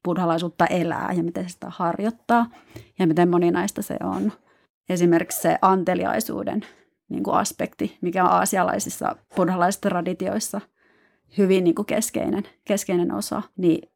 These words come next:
meiltä ehkä niin kuin mun mielestä puuttuu lännestä aika paljon semmoista ajatusta niin kuin siitä pyyteettömästä anteliaisuudesta. Tai toi ei ehkä se ihan pyyteetöntä ole, koska tietenkin sillä, <laughs> sillä kasvatetaan sitä hyvää ansiota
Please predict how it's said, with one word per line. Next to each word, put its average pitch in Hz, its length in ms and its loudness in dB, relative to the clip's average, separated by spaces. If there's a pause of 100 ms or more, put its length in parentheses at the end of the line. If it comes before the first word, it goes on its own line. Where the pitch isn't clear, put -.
(260)
meiltä 185 280 2
ehkä 190 240 2
niin 180 160 4
kuin 185 120 -2
mun 180 140 2
mielestä 185 340 -2
puuttuu 202 560 -4 (180)
lännestä - 360 -2
aika 180 160 -2
paljon 185 400 2
semmoista - 380 -6
ajatusta - 420 -6
niin 202 120 -4
kuin - 100 -8
siitä - 260 -8 (440)
pyyteettömästä - 720 0
anteliaisuudesta. 185 1120 -2 (480)
Tai 214 120 4
toi 214 200 4
ei 190 80 0
ehkä 202 240 -2
se 208 160 -2
ihan 208 180 0
pyyteetöntä 185 600 -2
ole, 180 100 -10
koska 190 220 -12
tietenkin 180 380 -10
sillä, 233 220 -2 (120)
<laughs> 233 40 -2
sillä 214 220 0
kasvatetaan 226 580 4
sitä 220 180 2
hyvää 220 360 4
ansiota 247 760 4